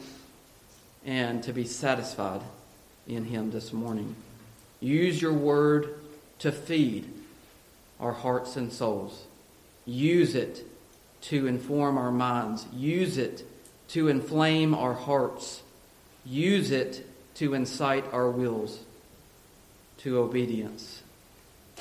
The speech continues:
to the truth. Father, remove all distractions. We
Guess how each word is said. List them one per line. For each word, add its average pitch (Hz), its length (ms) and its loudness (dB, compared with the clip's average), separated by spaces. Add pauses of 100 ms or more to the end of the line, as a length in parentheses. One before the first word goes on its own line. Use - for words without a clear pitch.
(360)
to 123 100 -4
the 110 120 -4
truth. 101 400 -10 (1200)
Father, 110 380 -4 (100)
remove 120 360 0
all 135 180 2
distractions. 117 840 -8 (1400)
We 117 260 -6